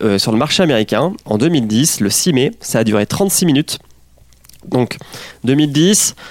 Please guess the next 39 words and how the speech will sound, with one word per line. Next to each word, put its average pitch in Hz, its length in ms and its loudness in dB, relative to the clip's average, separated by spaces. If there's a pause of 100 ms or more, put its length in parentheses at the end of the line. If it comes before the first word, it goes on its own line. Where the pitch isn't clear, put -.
(300)
euh, 110 360 0
on 117 580 2
sort 185 560 0
à 156 80 0
peine 170 320 0
de 143 60 2
la 117 160 0
crise 156 500 0
des 120 140 2
subprimes 147 720 -2 (120)
et 135 140 0
on 143 80 2
se 139 100 -2
rend 143 140 0
compte 170 260 -2
que 113 340 2
la 110 140 0
Grèce 120 460 -2 (260)
a 117 120 0
une 120 200 2
dette 143 340 0
qui - 140 -4
pue - 180 0
la 113 100 2
merde 156 240 0
parce 107 160 -2
qu'elle - 160 -2
était 113 180 -2 (160)
vachement 139 320 -2
liée 120 240 2
à 98 60 0
ces - 100 -6
subprimes. 139 440 -2 (560)
Et 131 100 0
puis - 180 -2
les 151 140 2
gens 156 160 2
se 180 100 -6
commencent 127 500 0